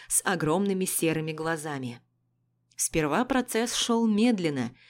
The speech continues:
Я путалась в длинных подолах и сложных застежках. Один раз даже умудрилась застрять в вороте с кружевным воротником.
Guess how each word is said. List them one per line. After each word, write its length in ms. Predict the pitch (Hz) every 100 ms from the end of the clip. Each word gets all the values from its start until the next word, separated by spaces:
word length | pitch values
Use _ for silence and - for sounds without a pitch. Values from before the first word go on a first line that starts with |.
| - -
Я 260 | 220 190 185
путалась 540 | - 208 196 175 165
в 80 | -
длинных 460 | 165 190 175 165 -
подолах 560 | 131 147 208 233 226 - -
и 80 | -
сложных 520 | - 165 170 196 202
застежках. 800 | 170 170 - 143 - - 143 - _ _ _ - -
Один 280 | 208 180
раз 220 | 165 202 214
даже 280 | 190 165
умудрилась 500 | 175 170 175 254 240
застрять 560 | 196 214 - 254 277 262
в 80 | 202
вороте 520 | 196 285 190 - 131
с 100 | -
кружевным 480 | 220 214 220 196 165
воротником. 680 | 175 180 226 233 175 127